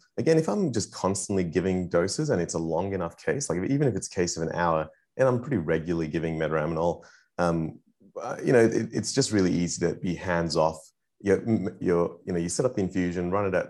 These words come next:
two, two to five milligrams an hour, if, if, if that's what they need. You aim at a blood, blood pressure of twenty percent of their normal blood pressure, and, and, and we're good. You don't have to keep dosing it. Also, your, um,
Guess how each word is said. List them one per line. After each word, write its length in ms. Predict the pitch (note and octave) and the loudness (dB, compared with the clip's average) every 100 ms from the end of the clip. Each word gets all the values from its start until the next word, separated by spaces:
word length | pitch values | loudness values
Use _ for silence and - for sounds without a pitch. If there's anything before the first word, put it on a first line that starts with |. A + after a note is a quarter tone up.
| - _ _ _ - | -8 _ _ _ -10
two, 420 | - G2+ F#2+ F#2+ - | -2 2 2 0 -2
two 160 | - | -2
to 120 | G#2+ F#2 | 0 0
five 320 | F#2+ F2 E2+ | 2 2 2
milligrams 480 | E2+ E2+ E2+ E2 E2 | 0 2 0 0 -4
an 80 | |
hour, 360 | D#2+ E2+ E2+ D#2+ - | -2 0 -2 -4 -8
if, 100 | - - | -16 -10
if, 260 | D2+ D2+ - | -10 -8 -6
if 60 | |
that's 220 | - E2+ | -4 -2
what 80 | - | 0
they 100 | E2+ | 2
need. 340 | F2 C3+ C#3+ - _ - - | 2 2 0 -2 _ -16 -8
You 120 | - | -2
aim 200 | F2+ F#2+ | 2 4
at 120 | F2+ | 4
a 100 | E2+ - - | 4 0 0
blood, 260 | F#2+ F#2 - - | 0 0 -4 0
blood 180 | F#2+ | 0
pressure 240 | - F2 - | 0 -6 -6
of 80 | - | -8
twenty 320 | - F#2+ G2 | -2 -2 -2
percent 240 | - F#2+ | -2 0
of 140 | F2 F2 | 2 2
their 80 | |
normal 300 | F2+ F2 F2 | 2 4 2
blood 260 | E2 F2 E2 | 2 0 0
pressure, 420 | F2 E2 F2+ F2 - _ _ _ _ _ - | -6 -4 -2 -2 -6 _ _ _ _ _ 0
and, 240 | G2+ A2 | 0 2
and, 240 | G2 G#2 - | 0 0 0
and 100 | G2 | 2
we're 120 | G2 | 2
good. 260 | F#2+ C3 G#2+ | 2 0 0
You 60 | E2+ | 2
don't 180 | F#2+ | 2
have 160 | F#2+ G2 | 2 -4
to 80 | - | -10
keep 300 | - F2 E2 | -8 -8 0
dosing 340 | E2 D#2+ - | 0 2 -2
it. 160 | D2 - _ - | -4 -6 _ 4
Also, 300 | G#2 A2+ F#2+ | 4 6 6
your, 420 | E2+ E2 E2 E2 | 6 6 6 6
um, 340 | D#2 D#2 D2+ | 4 2 -4